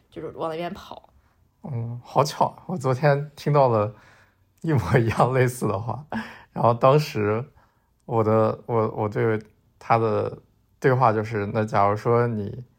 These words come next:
Speaker 2: 从一个更高的视角上来看，假如说你现在是个船长，你在船上，就是这是你。那如果你，你现在把自己从这个船长的身份跳出来，你在天空，然后看看这艘船，看看这艘船上的人，看看这片大海，然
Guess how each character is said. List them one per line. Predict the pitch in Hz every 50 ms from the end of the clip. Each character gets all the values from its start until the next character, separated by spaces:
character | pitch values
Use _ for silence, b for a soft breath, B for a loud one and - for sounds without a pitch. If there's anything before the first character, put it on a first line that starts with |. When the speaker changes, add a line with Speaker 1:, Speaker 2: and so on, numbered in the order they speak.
| _ _ _
Speaker 2:
从 | - - 127 127
一 |
个 | 120 131 135
更 | 131 - 156 131
高 | 120 135 143 165
的 | 175 165
视 | 156 - 110
角 | 104 107 110
上 | 113 113 113
来 | 113 113
看， | 110 120 - 131
假 | - - 98 101
如 | 113 143
说 | 180 190 180
你 | 156 147 147 110 101
现 | 98 113 120
在 | 113 110 104 101 104
是 | 101 104 107
个 | 101
船 | 95 - - 101
长， | 98 98 101
你 | 104 95 95
在 | 101 101 95
船 | 95 - 104 95 95
上， | 98 101 98 98
就 | 104 101 95
是 | 92
这 | 92 - 117
是 | 120 135 123
你。 | 113 110 - - - b b b b b b b b b -
那 | -
如 | 120 113 120 123
果 | 131 135
你， | 127 120 110 104 107 -
你 | - 120 107 107
现 | 107 - 135
在 | 127 123 123 127 - - _
把 | _ - 104 101 98
自 | 101 - - 131
己 | 117 107
从 | 98 104 107 101 101
这 | 107 104
个 | 104 101
船 | 98 - 104 104
长 | 113 113 98
的 | 98 98
身 | 101 117 113
份 | 117 113 107
跳 | - - 165 151 120
出 | 113 110
来， | 98
你 | 95 95
在 | 104 113
天 | 110 - - 143 160
空， | 151 - 165 156 156 160 156 B B B B B B B B _
然 | - 98
后 | 95 98
看 | - - - 113 110
看 | 117 107 98 98 101 107 -
这 | - 110
艘 | 107 107 104 104
船， | 104 - 110 104 - - 147 -
看 | - - 110
看 | 101 110 107
这 | 98 104 104
艘 | 104 107 101 101
船 | 101 - 104 98
上 | 95 107 104
的 | 101 107
人， | 110 - - - - 131
看 | - - 110 104
看 | 101 98
这 | 107 104
片 | 107 120 104 104
大 | 107 110 104
海， | 101 107 120
然 | 147